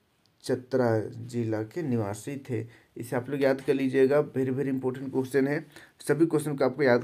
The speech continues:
कर लेना है और वीडियो को अपने सभी दोस्तों के साथ शेयर भी कर दीजिएगा ताकि उन्हें भी इस वीडियो का लाभ हो सकेगा। अब हम लोग एक एक्स्ट्रा most important question देखते हैं। ये क्वेश्चन मैंने आप लोगों को प्रीवियस वीडियो में बताया था, फिर भी यहाँ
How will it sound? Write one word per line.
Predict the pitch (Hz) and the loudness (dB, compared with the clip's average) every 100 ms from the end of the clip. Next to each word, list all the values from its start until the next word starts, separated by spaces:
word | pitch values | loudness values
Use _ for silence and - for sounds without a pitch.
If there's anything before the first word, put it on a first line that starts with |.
| 120 | 0
कर | |
लेना | 127 127 131 | 0 2 0
है | |
और | 127 | 0
वीडियो | 131 131 135 | -2 -2 -2
को | 139 | -4
अपने | 143 143 | -4 -4
सभी | 143 143 | -2 -2
दोस्तों | 143 139 143 | -2 -2 -4
के | 135 147 | -8 -2
साथ | 151 143 - | 0 0 -4
शेयर | - 147 139 | 6 6 6
भी | 131 | 0
कर | 135 | 0
दीजिएगा | 131 131 135 135 143 - - _ - | 0 -4 0 2 0 -6 -20 _ -2
ताकि | 113 123 | -2 -2
उन्हें | 139 131 135 139 | -4 -2 -2 -2
भी | |
इस | 143 - | -6 -4
वीडियो | 127 123 | -2 0
का | 120 151 | 0 0
लाभ | 120 120 156 | 4 4 2
हो | 160 117 | 0 -2
सकेगा। | 113 113 113 117 110 113 - _ _ | -4 -6 -4 -4 -6 -10 -20 _ _
अब | 139 143 | -2 0
हम | 139 | 4
लोग | 160 165 | 4 4
एक | 135 131 - | -4 -8 -8
एक्स्ट्रा | 117 - - - 151 156 - _ _ - | -10 -10 -16 0 0 0 -6 _ _ -6
most | 139 143 | -6 -4
important | 151 139 135 143 143 | -6 -2 -4 -4 -4
question | 135 139 | -4 -2
देखते | 135 135 - | -4 -4 -4
हैं। | 147 | -4
ये | 135 | -4
क्वेश्चन | 131 - 147 | -6 -6 -2
मैंने | 143 143 | 0 0
आप | 139 | -2
लोगों | 147 147 | -2 -4
को | 139 160 | -2 -2
प्रीवियस | 139 135 123 151 151 | -2 -6 -2 -2 -2
वीडियो | 139 135 135 | -4 -2 0
में | 143 131 | 0 -4
बताया | 127 131 135 | 0 2 2
था, | 139 175 - _ _ - | 0 -6 -8 _ _ -6
फिर | 139 | -2
भी | 170 | 2
यहाँ | 147 139 | 2 2